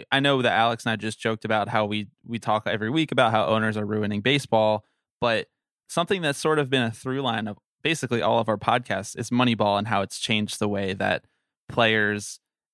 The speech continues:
and owners, um, have a relationship. And this, this movie, this book, more importantly, Michael Lewis's book,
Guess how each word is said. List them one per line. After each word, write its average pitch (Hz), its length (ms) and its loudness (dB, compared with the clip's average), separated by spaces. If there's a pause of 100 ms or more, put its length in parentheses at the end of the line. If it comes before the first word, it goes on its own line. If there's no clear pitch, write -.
and 104 380 -4
owners, 113 680 0 (420)
um, 104 460 -2 (120)
have 117 200 0
a 117 40 0
relationship. 131 680 -4 (100)
And 127 340 2
this, 127 340 0 (200)
this 139 300 -2
movie, 127 280 2
this 127 160 0
book, 139 260 0
more 117 120 2
importantly, 104 600 0
Michael 110 300 -2
Lewis's 107 360 -2
book, 107 400 2